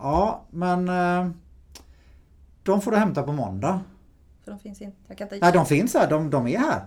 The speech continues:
Speaker 2: Jag kan inte sälja dem idag.
Speaker 1: Nej, du, nej, jag säljer inte dem till dig då.
Speaker 2: Den är ju inte jättekul.
Speaker 1: Nej. Samma är hela den europeiska lagstiftningen som kommer nu. E U-lagstiftningen som,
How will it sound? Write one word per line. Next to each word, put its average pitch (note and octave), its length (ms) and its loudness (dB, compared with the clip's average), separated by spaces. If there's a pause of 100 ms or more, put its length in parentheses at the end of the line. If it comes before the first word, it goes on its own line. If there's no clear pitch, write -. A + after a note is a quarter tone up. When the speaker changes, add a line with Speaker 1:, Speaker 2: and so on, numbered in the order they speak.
Speaker 2:
Jag G#3 140 -16
kan A3+ 80 -14
inte - 100 -18
sälja G3 180 -12
dem A3+ 120 -16
idag. - 140 -16
Speaker 1:
Nej, F3+ 180 2
du, E3+ 160 4
nej, E3 140 2
jag C#3+ 240 2
säljer G#3 240 -2
inte C#4+ 120 -4
dem A#3+ 140 0
till A3 80 -2
dig G3 100 2
då. B2+ 160 -2 (680)
Speaker 2:
Den G3 120 -6
är F#3 40 -6
ju G#3 60 -4
inte B3 140 -6
jättekul. A3 400 -16 (200)
Speaker 1:
Nej. G#2+ 300 -12 (160)
Samma F3 320 4
är G3+ 60 6
hela G#3+ 180 4
den E3+ 340 2
europeiska E3+ 540 0
lagstiftningen D3 760 -2 (280)
som F#3 140 -4
kommer E3+ 240 0
nu. F#3 220 -2 (340)
E E3+ 80 -4
U-lagstiftningen C#3 840 -2
som, D#3+ 340 -4